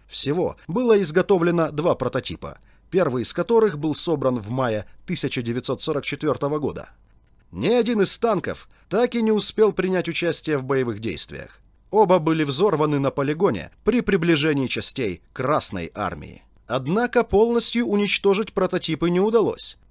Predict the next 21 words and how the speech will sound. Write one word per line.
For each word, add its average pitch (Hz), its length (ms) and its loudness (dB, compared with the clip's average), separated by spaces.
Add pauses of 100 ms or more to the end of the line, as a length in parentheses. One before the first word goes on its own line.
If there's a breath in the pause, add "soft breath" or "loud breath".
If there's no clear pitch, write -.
(140)
Из 185 240 0
уцелевших 185 600 -2
частей 135 380 -4
двух 110 260 -10
танков 123 540 -4
был 247 260 0
собран 156 540 2
один, 90 400 -6 (220 soft breath)
но 233 180 2
без 170 260 0
внутренней 139 540 -2
начинки. 110 580 -2 (300)
Ныне 143 640 0
этот 160 320 0
экземпляр 117 640 -4 (160 soft breath)
экспонируется 165 960 -2
в 110 80 -8
бронетанковом 143 800 -4
музее 113 640 -2
в - 160 -20
Кубинке. 95 580 -6